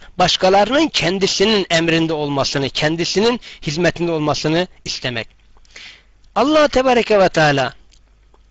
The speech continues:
iblisi neyle, e, suçluyor, neyle kınıyor?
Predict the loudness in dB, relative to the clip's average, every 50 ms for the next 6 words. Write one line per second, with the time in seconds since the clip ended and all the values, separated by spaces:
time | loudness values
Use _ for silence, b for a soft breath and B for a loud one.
0 | _ _ _ -20 _ _ _ _ _ _ -6 -6 -4 -2 -2 -2 0 0 0 2
1 | 2 4 4 4 4 4 2 2 -2 -6 _ _ -8 -4 -2 0 2 2 2 2
2 | 2 0 -2 -6 -10 -18 -20 _ _ _ _ _ _ _ _ _ _ _ _ _
3 | _ _ _ _ _ _ -20 -20 -20 -20 -18 -16 -14 -10 -10 -8 -6 -4 -2 0
4 | 2 2 2 0 0 0 2 2 2 2 0 0 -2 -2 0 0 2 0 0